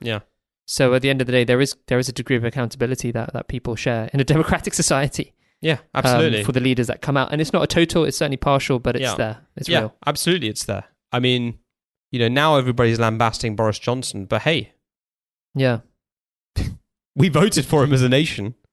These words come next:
Speaker 2: Yeah. Yeah, yeah.
Speaker 1: So that's, that's, you know, you can't, you, you, the people whole are, people are also accountable as a nation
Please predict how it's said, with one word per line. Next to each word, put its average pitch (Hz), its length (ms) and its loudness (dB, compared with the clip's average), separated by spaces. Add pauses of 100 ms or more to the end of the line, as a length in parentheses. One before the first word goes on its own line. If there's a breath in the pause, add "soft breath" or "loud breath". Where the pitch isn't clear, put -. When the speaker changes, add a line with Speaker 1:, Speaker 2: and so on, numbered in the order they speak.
(120)
Speaker 2:
Yeah. 117 200 -2 (440)
Yeah, 117 180 -2
yeah. 113 120 -6 (100)
Speaker 1:
So 117 640 2 (1120)
that's, 151 320 -2
that's, 156 420 -2 (380 soft breath)
you 135 80 0
know, 127 80 4
you 135 260 0
can't, 160 460 0 (200)
you, 60 500 -8
you, 151 540 -10
the 135 140 2
people 180 460 2
whole 165 560 4
are, 135 240 0
people 190 360 0
are 123 140 2
also 151 320 2
accountable 131 640 -2
as 120 140 2
a 127 40 2
nation 135 520 -2